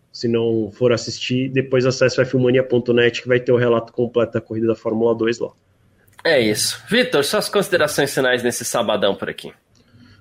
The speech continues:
Speaker 1: Pô, Garcia, eu tô, tô torcendo pra que você esteja certo, que a corrida amanhã seja boa.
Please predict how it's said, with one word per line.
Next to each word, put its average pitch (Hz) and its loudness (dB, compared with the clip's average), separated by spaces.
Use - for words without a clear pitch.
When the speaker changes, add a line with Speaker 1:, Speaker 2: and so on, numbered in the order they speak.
Speaker 1:
Pô, 196 4
Garcia, 175 4
eu 139 6
tô, 175 6
tô 165 4
torcendo 165 2
pra 165 2
que 160 -2
você 160 2
esteja 151 0
certo, 147 2
que 156 -4
a - -4
corrida 139 0
amanhã 135 2
seja 135 0
boa. 131 0